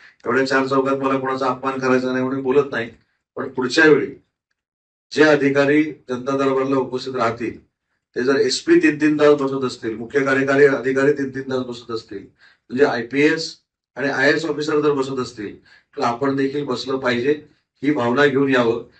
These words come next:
आता आदल्या दिवशी मला पत्र द्यावं की मला बाबा इतका वेळ तक धरून बसता येत नाही, म्हणून मला, मी त्यांना मोकळीक देईन. पण हे जरा शिस्त अधिकाऱ्यांना देखील पाळणं गरजेचं आहे. पण आज जे आपल्याकडे महसूल विभाग, जिल्हा परिषद, पोलीस अधीक्षक,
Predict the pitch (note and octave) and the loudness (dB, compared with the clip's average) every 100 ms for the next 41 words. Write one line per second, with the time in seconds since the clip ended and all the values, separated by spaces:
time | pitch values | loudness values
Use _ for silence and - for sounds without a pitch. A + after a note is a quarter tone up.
0 | _ A2 C3+ C#3+ B2 C#3 C#3 C3 C#3 D3 | _ -8 -2 0 2 2 2 -2 -2 -2
1 | D3+ F#3+ F3 A#2+ F#2+ - _ _ _ _ | -2 0 0 0 -4 -8 _ _ _ _
2 | - B2+ C3 C3+ C3+ C3+ C3+ C3+ C3+ C3 | -10 -6 -2 0 2 2 0 -2 0 2
3 | B2+ B2+ C3 B2+ B2 C3 A#2+ - B2+ A#2+ | 0 0 -2 -2 -2 -2 -4 -2 -2 -2
4 | A#2+ G#2+ G#2 - _ _ _ A#2+ B2 B2+ | -4 -6 -6 -14 _ _ _ -10 -6 -4
5 | B2+ B2+ - _ _ - D#3 F3 D#3+ C3 | -2 -2 -6 _ _ -6 -4 0 0 2
6 | A#2+ G#2 F#2 - _ _ _ _ - C3 | 0 -2 -8 -12 _ _ _ _ -6 -4
7 | B2 D3 D3 D3 D3 C3+ B2+ - D3 C#3+ | 0 4 6 6 4 0 -6 2 4 4
8 | A#2+ C3 C3 C3 C3+ C3 C#3 A#2+ A#2 A#2+ | -2 -4 -4 -4 -6 -6 -6 -4 -4 -4
9 | A#2 G#2+ A2+ B2+ - - _ _ _ _ | -6 -4 -4 -4 -6 -8 _ _ _ _
10 | _ _ - B2+ C3+ D3+ D3 C#3 C#3 C#3+ | _ _ 0 0 2 4 2 4 4 6
11 | D3 D3+ C3 C3 D3 C#3 C#3 C#3 C#3 C3 | 6 6 0 -2 0 2 2 2 2 0
12 | C3 C3+ C3+ C3+ C#3 C3+ C3+ C3 C3+ C3+ | 0 0 0 -2 0 0 0 -2 -2 -2
13 | C3 C3 C3+ C#3 C#3 | -2 -2 0 2 2